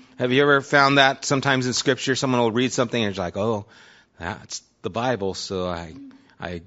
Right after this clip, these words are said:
guess I should just believe it, but I don't know what that means." If, if you do find yourself in that, you're not alone. Thomas was there,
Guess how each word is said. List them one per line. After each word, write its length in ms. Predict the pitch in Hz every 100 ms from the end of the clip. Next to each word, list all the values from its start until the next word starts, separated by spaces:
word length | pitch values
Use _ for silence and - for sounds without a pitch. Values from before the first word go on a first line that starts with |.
| -
guess 240 | 92 -
I 120 | 90
should 200 | 82 85
just 260 | 90 85 - _
believe 380 | - 90 117 110
it, 140 | 90 67
but 160 | 87 -
I 160 | 95
don't 140 | 104 82
know 80 |
what 120 | 78 80
that 120 | 69
means." 420 | 82 87 65 - _ _ _ _ _ - -
If, 420 | - - - _ _
if 160 | 104 113
you 160 | 107
do 260 | 101 147 139
find 300 | - 120 113
yourself 280 | 104 110 98
in 60 |
that, 200 | 101 98
you're 100 | 101
not 200 | 101 92
alone. 360 | 98 120 92 71 - _
Thomas 380 | - 92 101 95
was 140 | 110 95
there, 260 | 98 95